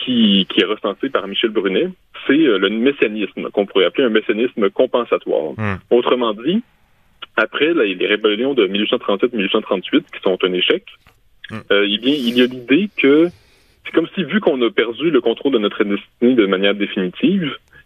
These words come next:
Speaker 1: eh bien, c'est comme si on se réfugie dans une idée complètement illusoire qu'on va catholiciser l'Amérique du Nord au complet.
Speaker 2: Ah oui.
Speaker 1: Donc ça, c'est une part de notre histoire qui est mal connue, qui n'est pas vraiment enseignée, euh, dans les cours, euh, secondaires,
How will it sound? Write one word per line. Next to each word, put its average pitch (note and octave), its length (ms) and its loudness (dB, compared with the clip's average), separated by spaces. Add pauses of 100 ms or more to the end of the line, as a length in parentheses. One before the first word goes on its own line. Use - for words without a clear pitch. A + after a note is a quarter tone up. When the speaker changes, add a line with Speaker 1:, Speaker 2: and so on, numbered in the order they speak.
(220)
Speaker 1:
eh - 60 4
bien, C#3 440 0
c'est D3 80 -2
comme E3 220 0
si - 60 2
on E3+ 100 2
se - 120 0
réfugie D3 480 0
dans A#2 160 2
une G#2 200 -6
idée A#2+ 360 2
complètement C#3+ 420 -2
illusoire A2 600 0
qu'on F#2+ 200 2
va A2 240 2
catholiciser C#3 680 0
l'Amérique G#2+ 340 2
du A2+ 120 -10
Nord A#2+ 180 4
au A2 80 0
complet. F#2 400 0
Speaker 2:
Ah A#2+ 140 4
oui. A2+ 200 0
Speaker 1:
Donc G#2 140 -2
ça, - 120 2
c'est A#2+ 160 -2
une G#2+ 120 -6
part D3 240 0
de A2 60 -2
notre G2+ 220 -6
histoire C#3+ 320 0
qui - 200 -2
est G2 40 2
mal C3 240 -2
connue, A2 300 -4
qui - 160 -8
n'est F#2+ 60 -2
pas - 100 0
vraiment B2+ 240 0
enseignée, A#2+ 460 0
euh, G2 100 4
dans F#2 100 0
les F2+ 140 -2
cours, C3 380 2
euh, F#2 180 4
secondaires, G#2 480 2